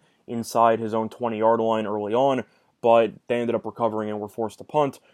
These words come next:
So the forty-niners defense dominated once again, especially with the defensive front, and they will look to pressure Patrick Mahomes frequently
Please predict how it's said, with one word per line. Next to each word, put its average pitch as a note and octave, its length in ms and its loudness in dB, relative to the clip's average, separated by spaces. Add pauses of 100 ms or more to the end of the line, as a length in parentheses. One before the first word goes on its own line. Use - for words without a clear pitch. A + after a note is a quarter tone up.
(160)
So - 80 -10
the C3+ 80 -4
forty-niners G3+ 380 4
defense F3+ 320 -4
dominated D3+ 360 0
once D3 220 -2
again, C#3 200 -4
especially C#3 540 -4
with B2 240 -6
the A#2+ 60 -8
defensive A2+ 400 -6
front, A#2+ 300 -4
and A2+ 100 -6
they A#2 60 -4
will A#2 240 -2
look A2+ 180 -6
to A#2 140 -14
pressure A#2 340 -6
Patrick - 360 -8
Mahomes A2+ 440 -6
frequently C#3+ 640 -4